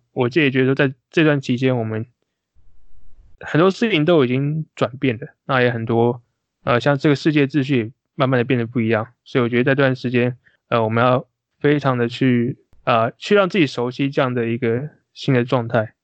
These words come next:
那有压力出来的时候，也要知道怎么去排解这些压力。比如说像是，呃，你可能就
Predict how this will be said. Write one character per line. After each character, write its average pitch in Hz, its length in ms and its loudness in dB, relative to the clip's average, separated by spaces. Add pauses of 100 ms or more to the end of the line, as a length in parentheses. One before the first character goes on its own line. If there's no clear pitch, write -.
(340)
那 127 280 2
有 120 140 0
压 143 160 2
力 143 120 2
出 143 180 -2
来 123 120 2
的 120 60 -2
时 135 80 -6
候， 127 100 -2
也 113 60 -6
要 120 240 0 (300)
知 - 120 -2
道 135 160 2
怎 131 80 -6
么 117 100 -10
去 135 160 -6
排 120 220 -2
解 117 80 -2
这 117 80 -2
些 117 100 0
压 113 200 2
力。 110 180 -4 (440)
比 120 120 -2
如 120 80 2
说 131 140 2
像 131 220 2
是， 123 360 -2
呃， 117 300 0 (160)
你 131 100 0
可 127 100 -2
能 113 140 -2
就 120 280 0